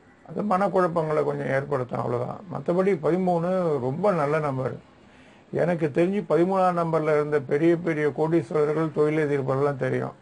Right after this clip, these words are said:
அவங்க வீட்டிலலாம் பேய் நடமாடினதா தெரியவே இல்லை. ஏன் இந்த பேய், பேய் கலாச்சாரம் ஏன் வந்தது? இந்த பேய் வந்து ஏன் இவங்க கண்டு பயப்படுறாங்க? பேய் உண்மையிலே இருக்குதா இல்லையா அப்படின்னு ஆராய்ச்சியெல்லாம் ஒரு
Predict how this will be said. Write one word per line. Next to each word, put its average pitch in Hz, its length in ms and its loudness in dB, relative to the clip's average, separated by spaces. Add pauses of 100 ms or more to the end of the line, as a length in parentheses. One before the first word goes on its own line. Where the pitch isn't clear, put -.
(640)
அவங்க 160 380 0
வீட்டிலலாம் 165 400 0
பேய் 180 180 2
நடமாடினதா 156 760 -2
தெரியவே 143 380 2
இல்லை. 127 240 -6 (920)
ஏன் 220 360 4
இந்த 175 180 4
பேய், 151 880 4 (260)
பேய் 202 220 4
கலாச்சாரம் 156 640 4
ஏன் 156 220 2
வந்தது? 143 460 -2
இந்த 120 160 -4 (120)
பேய் 196 380 6
வந்து 156 280 2
ஏன் 170 160 0
இவங்க 156 220 -2
கண்டு 143 260 -4
பயப்படுறாங்க? 143 760 -2
பேய் 160 200 4
உண்மையிலே 151 520 2
இருக்குதா 143 440 -2 (480)
இல்லையா 156 540 4
அப்படின்னு 147 240 -2
ஆராய்ச்சியெல்லாம் 156 760 0
ஒரு 160 140 -2